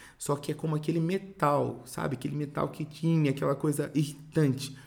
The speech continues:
Quem tem percepção espiritual sabe quando alguém tem vida de Deus e quando alguém não tem vida de Deus. Então, é, quando você fala, a vida de Deus que você carrega transborda através das suas palavras.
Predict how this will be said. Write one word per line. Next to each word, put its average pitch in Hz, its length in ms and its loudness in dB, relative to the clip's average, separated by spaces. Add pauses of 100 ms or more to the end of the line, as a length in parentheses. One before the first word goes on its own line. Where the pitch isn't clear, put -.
(420)
Quem 202 240 2
tem 151 260 2
percepção 135 500 0
espiritual 127 500 0
sabe 123 460 0 (320)
quando 135 260 0
alguém 127 220 0
tem 143 200 -2
vida 127 220 0
de 113 120 -6
Deus 139 380 2
e - 40 -10
quando 160 160 -6
alguém 139 200 -2
não 135 180 2
tem 185 160 -2
vida 139 160 -2
de 151 120 -2
Deus. 117 400 -4
Então, 123 420 -4 (340)
é, 110 220 0
quando 131 280 -2
você 123 320 -2
fala, 117 480 0
a - 20 -4
vida 160 240 -2
de 156 120 -4
Deus 135 200 0
que - 100 -8
você 123 260 -4
carrega 123 420 0
transborda 120 880 4 (420)
através 113 420 0
das 110 120 -4
suas 110 180 -6
palavras. 135 680 -8